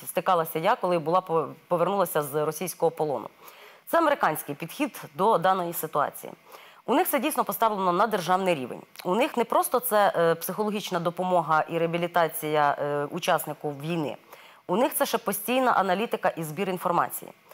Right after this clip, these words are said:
Е, вони, м, надаючи допомогу, е, кожному індивідуальному, е, воїну, е, збирають інформацію про психотипи людей,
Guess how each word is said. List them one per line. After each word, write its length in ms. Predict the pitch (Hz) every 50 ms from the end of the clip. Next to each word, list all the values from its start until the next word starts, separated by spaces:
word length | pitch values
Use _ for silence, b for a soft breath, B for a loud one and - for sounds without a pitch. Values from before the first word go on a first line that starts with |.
| B B B B B B - -
Е, 180 | 160 160 160
вони, 320 | 156 156 196 220 262 311 359
м, 640 | 339 - - 185 202 196 190 190 185 185 175 170 - - 196
надаючи 440 | 175 196 202 220 254 269 294 - 233
допомогу, 680 | 185 220 - - 220 233 247 254 220 202 202 190 - -
е, 140 | 170 165
кожному 380 | 165 - 226 233 208 220 208 196
індивідуальному, 920 | 190 180 175 170 180 156 190 202 208 208 190 180 175 175 170 165 165 165 - -
е, 220 | 151 156 160 160
воїну, 520 | 151 165 247 320 311 226 185 160 151 139 - -
е, 120 | - 147 147
збирають 440 | 143 147 170 190 226 262 247 240 -
інформацію 560 | 208 - 202 190 202 220 247 - - 208 175
про 140 | - - 180
психотипи 520 | - - 185 - - 185 - - - 214
людей, 380 | 208 185 175 147 127 117 110